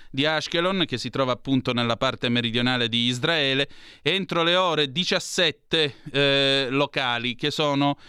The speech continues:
le sedici italiane, le quindici ora di Greenwich. Eh, gli ultimi, eh, le ultime due salve di missili sono arrivate a distanza di trenta secondi l'una dall'altra e, eh,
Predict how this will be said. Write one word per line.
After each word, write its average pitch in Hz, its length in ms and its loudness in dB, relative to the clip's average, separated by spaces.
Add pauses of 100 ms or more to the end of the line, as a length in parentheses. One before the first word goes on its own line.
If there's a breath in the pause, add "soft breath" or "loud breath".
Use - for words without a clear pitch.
(200 loud breath)
le 143 160 0
sedici 156 680 -2
italiane, 120 600 -2
le 135 120 0
quindici 139 680 0
ora 123 340 0
di 120 140 -6
Greenwich. 107 640 -2 (480 loud breath)
Eh, 147 500 4
gli 147 100 -2
ultimi, 170 840 0
eh, 131 160 -2
le 131 140 2
ultime 170 400 0
due 147 160 0
salve 156 320 -2
di 151 80 -2
missili 196 500 0
sono 147 220 0
arrivate 147 580 0
a 143 60 2
distanza 147 500 -4
di 143 80 -2
trenta 160 320 -2
secondi 131 500 0
l'una 127 280 2
dall'altra 131 680 0 (540 loud breath)
e, 185 280 0
eh, 135 1000 0